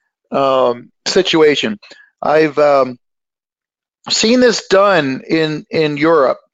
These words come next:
I didn't put that picture in, but they were trying to help, trying to get this red clover to survive through the growing season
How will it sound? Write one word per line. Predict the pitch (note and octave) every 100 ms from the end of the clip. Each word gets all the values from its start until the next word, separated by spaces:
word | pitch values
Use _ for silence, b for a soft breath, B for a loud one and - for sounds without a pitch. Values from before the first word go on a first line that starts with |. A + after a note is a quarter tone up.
| b b b -
I | D3
didn't | D#3 G3 F3
put | G3+
that | F#3+ E3 -
picture | F#3+ F3 - D#3+ D3
in, | D3 C3+ C3+ - b b b -
but | D#3 D#3 D3 - -
they | D#3+
were | E3+
trying | E3 F#3+ F3 E3+ E3 D#3
to | E3+ D#3 D3 C#3 _ b b -
help, | F#3 F#3+ F#3 - _ _ -
trying | F#3 F#3
to | D#3+
get | F#3 F3+
this | E3 -
red | E3+ E3+
clover | - E3+ E3+ D#3+ D#3+
to | C#3+
survive | - C#3+ D3 D#3 D#3 C#3+
through | - F3
the | D3
growing | D#3 D#3+ D#3+ D3
season | - C#3 B2+ B2